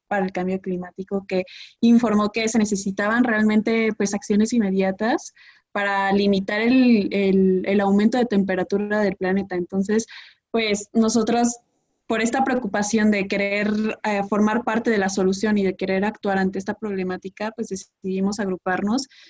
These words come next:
y por eso lo definimos más como una organización que, que otro nombre. <laughs>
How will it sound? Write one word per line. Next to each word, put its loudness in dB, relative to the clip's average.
y 0
por 0
eso 0
lo 2
definimos 2
más 2
como 2
una 2
organización 0
que, -2
que 0
otro 0
nombre. 0
<laughs> -2